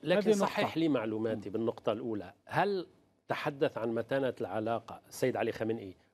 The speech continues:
Speaker 1: مع روسيا؟ هل ذكرها مرة مثلًا
Speaker 2: لا، لم يتحدث
Speaker 1: بود؟
Speaker 2: بال-، بال-، يعني بالمقارنة،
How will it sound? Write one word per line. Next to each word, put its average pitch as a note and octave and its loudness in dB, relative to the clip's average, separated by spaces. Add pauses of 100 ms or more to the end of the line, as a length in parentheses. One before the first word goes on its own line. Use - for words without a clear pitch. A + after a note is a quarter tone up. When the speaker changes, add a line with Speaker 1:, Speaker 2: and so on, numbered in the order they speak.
Speaker 1:
مع A#2 2
روسيا؟ C#3 0
هل C3 0
ذكرها A#2+ 0
مرة A#2 0
مثلًا E3 4
Speaker 2:
لا، E3+ 6
لم G#3+ 2
يتحدث D#3+ 4
Speaker 1:
بود؟ D3+ -4
Speaker 2:
بال-، D3+ 6
بال-، B2+ 2
يعني A#2 2
بالمقارنة، B2 4